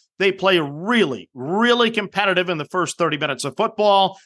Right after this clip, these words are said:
I think they maybe even have the lead or they're down a field goal. Nonetheless, I'm gonna be on the Giants plus the six and a half in the first half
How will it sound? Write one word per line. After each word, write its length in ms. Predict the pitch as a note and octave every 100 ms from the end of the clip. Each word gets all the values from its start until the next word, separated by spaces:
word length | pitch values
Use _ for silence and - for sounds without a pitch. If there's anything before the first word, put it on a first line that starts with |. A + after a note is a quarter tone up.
| _ -
I 60 |
think 80 | F3+
they 240 | A2 C3 E3
maybe 300 | D3+ D#3+ D#3+
even 160 | C#3+ C#3
have 180 | C3+
the 100 | C3+
lead 400 | C3 F3+ A3+ A#3+
or 80 | G#3
they're 140 | C#3+ A#2+
down 280 | C3+ C#3+
a 60 | B2+
field 400 | - G3+ A#3 A3
goal. 420 | G3+ G#3 G3+ G3+ - -
Nonetheless, 840 | C3+ G3 C#4 D#4 C4 F#3+ D#3 - -
I'm 160 | D#3 G#3+
gonna 140 | D4
be 160 | A#3+ A#3
on 60 | A3
the 60 |
Giants 520 | D#3 F3+ E3 E3 D#3
plus 340 | - F#3 A3 -
the 140 | D#3+
six 300 | - G#3 -
and 100 | F3+
a 20 |
half 260 | D3+ F3 -
in 60 | C#3+
the 80 |
first 320 | - F3 D3+ -
half 380 | F#3+ C3+ C3